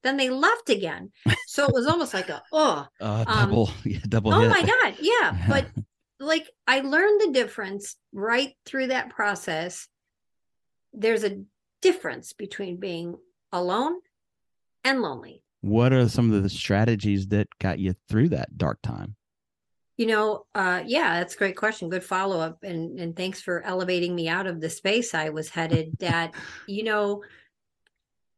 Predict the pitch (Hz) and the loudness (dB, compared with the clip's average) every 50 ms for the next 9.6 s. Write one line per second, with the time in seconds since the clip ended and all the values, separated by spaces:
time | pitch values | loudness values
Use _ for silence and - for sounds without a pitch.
0 | _ _ _ - - - _ 233 - - _ _ _ _ - 220 254 - - _ | _ _ _ -20 -20 -18 _ -20 -20 -20 _ _ _ _ -2 0 0 0 -6 _
1 | _ _ _ _ _ 202 - - _ _ _ _ 208 185 202 - _ _ _ _ | _ _ _ _ _ -20 -20 -20 _ _ _ _ -14 -14 -14 -16 _ _ _ _
2 | _ _ 190 202 220 208 202 214 208 208 269 480 466 440 - 202 196 - 196 - | _ _ -4 -2 2 4 4 4 6 4 4 4 2 2 2 2 0 -2 -6 -6
3 | - - - - _ _ _ _ 202 202 247 - 208 220 - - 226 175 269 269 | -8 -10 -14 -16 _ _ _ _ -10 -6 -4 -4 -4 -6 -6 -6 0 2 4 6
4 | 262 262 269 233 247 269 269 247 277 277 - - - - _ - - _ _ _ | 6 6 4 6 4 4 4 4 2 0 0 -2 -8 -12 _ -20 -20 _ _ _
5 | - 208 226 262 254 226 240 233 214 220 262 240 208 226 254 240 233 - 214 202 | -6 2 2 2 2 2 -4 -6 0 2 2 2 2 -2 -2 -2 -2 -2 -2 -2
6 | 202 202 190 202 220 269 311 330 311 254 196 180 175 175 180 180 - - - - | -2 -2 0 0 2 2 4 2 2 2 0 0 -2 -2 -4 -4 -6 -10 -4 -2
7 | 202 202 - - 196 185 - - - - 202 196 190 196 175 175 180 185 202 226 | -2 -2 -2 -4 -6 -6 -6 -12 -10 -6 -4 -2 -2 -2 -2 -2 -2 -2 0 0
8 | 247 269 285 285 294 285 254 196 180 165 160 165 170 180 185 175 - 226 208 220 | 0 0 0 0 0 0 0 0 -2 -2 -2 -2 0 -2 -2 0 -2 -4 -2 -4
9 | 208 202 - 202 208 208 202 196 196 185 - - | -6 -4 0 0 0 2 0 -2 -4 -6 -10 -14